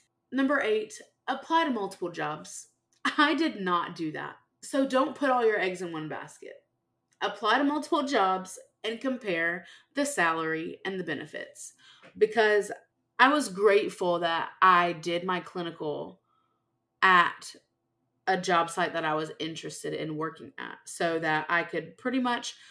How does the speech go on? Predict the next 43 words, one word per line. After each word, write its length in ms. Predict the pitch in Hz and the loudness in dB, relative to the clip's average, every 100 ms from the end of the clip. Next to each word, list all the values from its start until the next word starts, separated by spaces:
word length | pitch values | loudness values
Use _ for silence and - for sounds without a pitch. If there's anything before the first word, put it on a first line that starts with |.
| - _ | -20 _
see 320 | - - 262 | -8 0 2
what 140 | 262 254 | 4 4
it 80 | |
was 160 | 220 214 | 2 0
like, 220 | 202 190 | 0 0
see 200 | - 233 | -2 -6
what 120 | 233 | -6
the 80 | 220 | -6
coworkers 600 | - 202 190 190 190 175 | -4 0 0 0 -2 -4
and 140 | 175 170 | -4 -6
the 60 | |
boss 320 | 156 156 156 | -2 -2 -2
would 120 | 165 151 | -6 -10
be 160 | 151 | -4
like, 300 | 151 147 143 - 180 | -4 -4 -8 -16 -10
but 160 | 247 247 | -6 -2
then 180 | 262 240 | -2 0
they 120 | 247 | -4
could 140 | 247 | -2
also 260 | 202 202 190 | -2 -2 -4
see 220 | 185 185 | -4 -6
me 160 | 170 160 | -4 -6
at 140 | 151 | -6
work 300 | 156 151 - _ - - _ _ _ | -2 -4 -4 _ -20 -20 _ _ _
and 460 | 170 170 160 151 156 151 | -4 -2 0 0 -2 -4
know 220 | 175 170 | -2 0
that 140 | 165 156 | 0 0
I 100 | 151 | 0
would 120 | 156 | 0
be 100 | 160 | -2
a 60 | |
good 160 | 170 175 | -4 -6
fit 420 | - 151 151 147 - | -6 -2 0 -2 -6
and 480 | 160 156 151 156 - | -4 -2 -2 -4 -2
I 180 | 165 151 | -2 0
would 260 | 151 147 | 0 -2
have 360 | - - 165 160 | -4 -4 -4 -4
an 140 | 156 - | -8 -8
easy 340 | 202 202 180 | -8 -6 -6
time 420 | - 185 165 156 | -8 -8 -6 -6
getting 240 | 156 151 147 | -6 -6 -8
in 120 | 143 | -12
there. 320 | 139 - - | -16 -18 -20